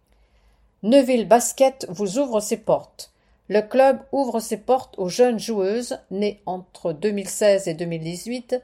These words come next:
désireuses de se faire une place et de se surpasser sur le parquet.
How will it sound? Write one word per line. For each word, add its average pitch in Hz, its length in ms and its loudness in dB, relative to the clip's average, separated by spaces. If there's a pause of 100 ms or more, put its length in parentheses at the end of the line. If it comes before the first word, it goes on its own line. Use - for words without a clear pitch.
(280)
désireuses 254 600 2
de 190 200 -4
se 202 160 -4
faire 226 240 -2
une 196 160 -4
place 196 560 -2
et 190 160 -2
de 185 120 -6
se 180 160 -10
surpasser 254 600 -2
sur 220 220 -6
le 233 80 -2
parquet. - 520 -6